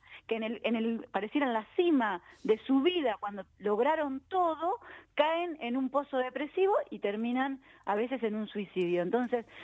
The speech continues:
no siempre la depresión está asociada al fracaso,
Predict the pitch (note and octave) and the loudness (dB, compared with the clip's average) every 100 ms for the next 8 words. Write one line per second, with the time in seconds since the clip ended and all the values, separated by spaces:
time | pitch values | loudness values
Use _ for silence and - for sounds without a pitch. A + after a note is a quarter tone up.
0 | - B3+ E4 E4 C#4 A3+ F#3 F3+ F3+ - | -2 2 2 0 -2 -2 -4 -6 -8 -2
1 | F#3+ G#3+ A#3 A#3+ B3 - D#4 G4+ B4 - | 0 2 2 2 -2 0 2 2 -2 -16
2 | - - - G#3 - D4 D4 C4 - D4+ | -20 -18 -2 -2 2 0 0 -4 0 2
3 | D#4+ F4 E4+ - - F3+ G#3 - A#3+ C4+ | 2 -2 -4 -12 -8 -2 -2 0 -2 0
4 | F4 C#4 - C4 D4+ | -2 -2 -2 -2 -2